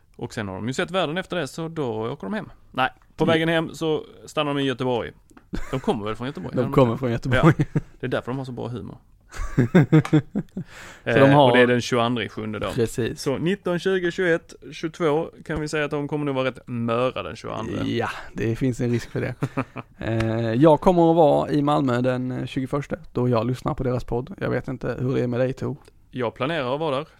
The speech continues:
Speaker 2: Tor planerar att vara där, så,
Speaker 1: Mm.
Speaker 2: eh, vi vill ju inte på något sätt ta över deras meetup.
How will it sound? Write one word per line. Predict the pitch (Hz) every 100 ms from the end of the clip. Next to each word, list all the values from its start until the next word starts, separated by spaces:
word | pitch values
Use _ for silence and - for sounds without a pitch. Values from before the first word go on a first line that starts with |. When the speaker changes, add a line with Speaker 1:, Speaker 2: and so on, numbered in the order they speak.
| _ -
Speaker 2:
Tor | 127
planerar | - 120 123 113
att |
vara | 123 117 113
där, |
så, | 123 135 127 131
Speaker 1:
Mm. | 127
Speaker 2:
eh, | 123
vi | 127
vill | 127 127
ju | 131
inte | 135
på | -
något | 139 127
sätt | - - -
ta | 131 156
över | 127 113 113 123
deras | 147 123 120 117
meetup. | 123 147 - 123 120